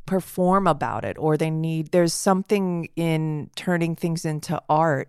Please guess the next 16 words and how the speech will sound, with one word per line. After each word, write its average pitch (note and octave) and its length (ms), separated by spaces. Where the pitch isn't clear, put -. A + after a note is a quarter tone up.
sometimes C#3+ 520
for D3 120
people, C3+ 520
or D#3+ 180
they E3+ 160
even E3+ 460
start F3+ 260
a F3 60
charity F#3+ 580
about C3 320
it, C3+ 140
or C#3+ 360
there, F#3 220
there's F#3+ 280
something F#3+ 680
that D3 280